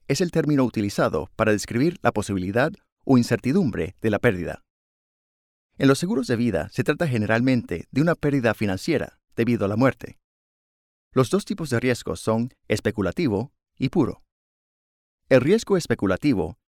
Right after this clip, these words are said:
es la posibilidad de ganancia o pérdida. Por ejemplo,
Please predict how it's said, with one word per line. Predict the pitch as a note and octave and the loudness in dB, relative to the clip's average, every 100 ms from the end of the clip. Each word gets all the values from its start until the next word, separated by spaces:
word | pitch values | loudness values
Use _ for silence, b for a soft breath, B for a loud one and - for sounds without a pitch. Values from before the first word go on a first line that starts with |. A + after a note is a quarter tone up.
| _ - | _ 0
es | F3+ F#3 | 0 0
la | F3+ | -2
posibilidad | B2 A2 G2 G#2 D3 | -2 -2 -2 0 0
de | C#3 | 2
ganancia | G#2+ B2 F3+ - F3 - | 2 2 0 -4 -4 -2
o | A#2 | -2
pérdida. | A2+ F2 F2+ - _ _ _ _ _ - | -2 -2 -10 -16 _ _ _ _ _ -2
Por | B2 | 0
ejemplo, | E3 D#3 F2+ - - | 2 0 -4 -10 -14